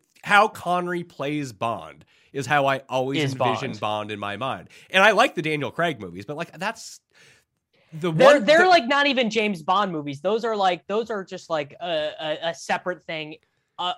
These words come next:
Speaker 2: onto themselves.
Speaker 1: But, like, in the new Bond movie, I was pumped to go see the new Bond movie. It was the first movie I saw in theaters in, like, two
Speaker 2: Same.
Speaker 1: years.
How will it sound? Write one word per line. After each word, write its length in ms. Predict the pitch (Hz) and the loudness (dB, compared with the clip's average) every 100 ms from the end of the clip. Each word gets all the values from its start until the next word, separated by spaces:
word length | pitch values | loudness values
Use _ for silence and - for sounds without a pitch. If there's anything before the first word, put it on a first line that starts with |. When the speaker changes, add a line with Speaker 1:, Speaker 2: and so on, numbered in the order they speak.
| - | -4
Speaker 2:
onto 360 | 165 160 165 | -4 -4 -8
themselves. 840 | 135 120 117 135 127 - 185 - - | -10 -10 -12 -10 -10 -12 -18 -20 -2
Speaker 1:
But, 120 | 226 | 2
like, 180 | 220 - | 2 2
in 160 | 214 | 0
the 80 | 214 | 2
new 220 | 190 254 | 0 -2
Bond 280 | 233 165 135 | 2 4 2
movie, 140 | 120 127 | 0 0
I 140 | 165 | 0
was 80 | 185 | -2
pumped 260 | - 170 - | -6 -8 -6
to 60 | |
go 120 | 165 | -8
see 120 | 156 156 | -6 -6
the 120 | 135 | -4
new 120 | 117 | -4
Bond 220 | 113 104 | -2 -4
movie. 120 | 95 | -6
It 20 | 101 | -10
was 100 | 110 | -12
the 80 | |
first 200 | 113 139 | -10 -10
movie 200 | 131 120 | -8 -6
I 40 | 113 | -6
saw 160 | 123 113 | -6 -8
in 80 | |
theaters 420 | 101 117 104 98 92 | -8 -8 -8 -8 -10
in, 40 | |
like, 160 | 90 - | -14 -16
two 220 | - 120 | -16 -8
Speaker 2:
Same. 300 | 110 151 120 | -2 -2 -2
Speaker 1:
years. 240 | - - | -8 -18